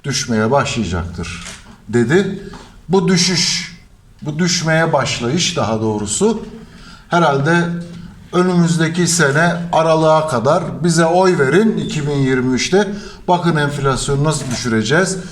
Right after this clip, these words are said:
Türkiye'yi nasıl düze çıkaracağız söylemleriyle devam edecektir. Yirmi yıldır alıştığımız gibi, yirmi yıldır yaptıkları gibi bunu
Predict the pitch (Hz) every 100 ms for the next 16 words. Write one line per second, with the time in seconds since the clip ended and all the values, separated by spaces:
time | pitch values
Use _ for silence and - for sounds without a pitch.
0 | - - 165 156 156 143 156 143 135 123
1 | 120 117 - 120 110 107 107 95 165 160
2 | 120 110 110 127 160 233 - - - -
3 | - 190 180 151 135 123 120 117 117 185
4 | 180 196 185 175 147 117 123 135 143 -
5 | - 123 107 95 107 131 208 180 165 151
6 | 143 127 110 117 143 143 - - 101 101
7 | 104 120 226 220 - - - - 160 156